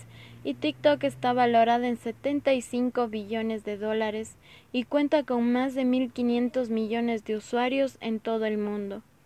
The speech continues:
Mi nombre es Daniela Morales y hoy vengo a hablarles sobre el impacto de las redes sociales en tiempos de pandemia. El uso de redes tales como Facebook,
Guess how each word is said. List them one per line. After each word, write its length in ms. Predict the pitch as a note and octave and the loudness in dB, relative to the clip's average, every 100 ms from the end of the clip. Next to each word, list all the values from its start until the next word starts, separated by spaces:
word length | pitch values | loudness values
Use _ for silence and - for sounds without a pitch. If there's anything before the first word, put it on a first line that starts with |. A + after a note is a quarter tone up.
| _ _ _ _ | _ _ _ _
Mi 140 | A#3 A#3+ | 2 4
nombre 540 | A#3+ B3 B3+ B3 A#3 | 6 4 4 2 2
es 100 | A3+ | 0
Daniela 460 | A3 G#3+ A3 A3 G#3+ | -2 0 0 0 0
Morales 580 | G#3 A3 A#3 B3+ B3+ - - - - | 0 0 0 -2 -4 -12 -20 -16 -2
y 140 | C4 | 2
hoy 100 | C#4+ | 4
vengo 240 | C#4 D4 | 4 4
a 60 | C4+ | 4
hablarles 500 | A#3+ A#3+ B3+ C4+ C4+ | 2 2 2 0 -2
sobre 280 | - A3+ A3 | -2 -2 0
el 100 | A3 | 0
impacto 500 | A3 - B3 - C4 | -2 -2 -6 -2 -2
de 160 | B3+ | 0
las 160 | G#3+ G#3+ | -2 -2
redes 340 | A3 A3+ A#3 | 0 0 -2
sociales 720 | A3+ A3 - B3 B3 C4 C4 A#3 | -6 -10 -4 0 2 2 0 -2
en 140 | A3 | -4
tiempos 460 | A3 A3+ A3+ A#3 G#3+ | 0 -2 0 -4 -4
de 100 | G#3 | -4
pandemia. 720 | G#3+ G#3 G#3+ G#3 G#3 G#3 G#3+ - - - - - - - | -2 -2 0 0 -2 -6 -10 -18 -20 -20 -20 -20 -20 -10
El 200 | - C4+ | 0 2
uso 300 | D#4 E4+ F#4 | 4 2 2
de 120 | D4 A#3 | 2 2
redes 540 | A3 A#3 A#3 A3 - - | 4 2 2 0 -4 0
tales 340 | A3 A3 A3+ | 2 2 0
como 300 | - G#3 G#3 | -4 -6 -6
Facebook, 640 | - A#3 A3+ A3 G#3 G3+ | -4 2 4 2 -2 -2